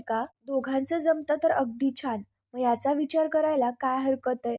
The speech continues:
जयू इकडे राकेशचा विचार करत असते आणि राकेश दरवाजामधनं जयूला पाहतो.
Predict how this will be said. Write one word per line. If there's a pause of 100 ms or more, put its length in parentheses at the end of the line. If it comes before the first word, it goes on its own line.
(160)
जयू
इकडे
राकेशचा
विचार
करत
असते (280)
आणि
राकेश
दरवाजामधनं
जयूला
पाहतो.